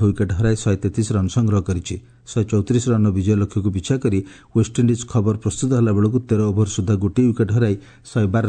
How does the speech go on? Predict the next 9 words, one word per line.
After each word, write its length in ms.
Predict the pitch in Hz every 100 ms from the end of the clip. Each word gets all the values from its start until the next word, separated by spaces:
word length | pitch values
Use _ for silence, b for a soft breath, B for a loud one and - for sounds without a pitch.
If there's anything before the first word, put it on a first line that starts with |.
| 101
ରନ୍ 160 | 98
ସଂଗ୍ରହ 260 | - 113 101 90
କରିଛି। 280 | 90 - 107 - b b -
ଅପରାହ୍ନ 340 | 113 110 104 104
ତିନିଟାରେ 340 | 104 95 110 131
ଚେନ୍ନାଇର 340 | 123 104 107 98 87 B -
ଏମ୍ଏ 240 | 110 107 104
ଚିଦାମ୍ବରମ୍ 480 | 101 113 123 127 117
ଷ୍ଟାଡିୟମରେ 520 | 117 107 123 117 104